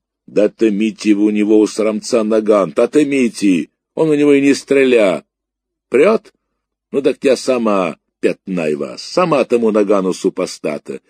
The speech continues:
и в Анисей выброшу». И вот ведь чудеса в решете.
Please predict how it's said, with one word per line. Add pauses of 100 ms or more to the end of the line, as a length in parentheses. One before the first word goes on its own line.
(160)
и
в
Анисей
выброшу». (1400)
И
вот
ведь (400)
чудеса
в
решете.